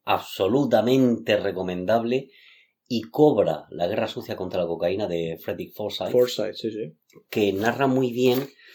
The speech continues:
Speaker 1: lo que es la realidad. La realidad es que es una sociedad que se droga y que de eso vive tanta gente, de esa, de esa porquería vive tanta gente.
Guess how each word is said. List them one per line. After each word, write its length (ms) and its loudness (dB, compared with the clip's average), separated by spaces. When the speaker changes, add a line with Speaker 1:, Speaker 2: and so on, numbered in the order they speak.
Speaker 1:
lo 320 2
que 240 4
es 180 -2
la 160 -4
realidad. 640 -6
La 140 -6
realidad 360 2
es 120 -2
que 100 -2
es 280 -6
una 260 0
sociedad 460 -4
que 100 -10
se 200 -6
droga 460 0
y 140 -6
que 140 0
de 120 2
eso 300 -4
vive 260 -4
tanta 460 -6
gente, 560 -10
de 220 0
esa, 320 -2
de 140 0
esa 240 -2
porquería 420 -4
vive 240 -8
tanta 460 -10
gente. 580 -10